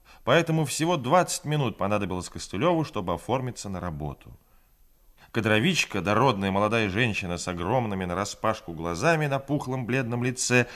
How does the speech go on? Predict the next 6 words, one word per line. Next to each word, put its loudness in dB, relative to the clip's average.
и -4
комсомольским 0
значком -2
на 0
зелёной -2
кофте, 0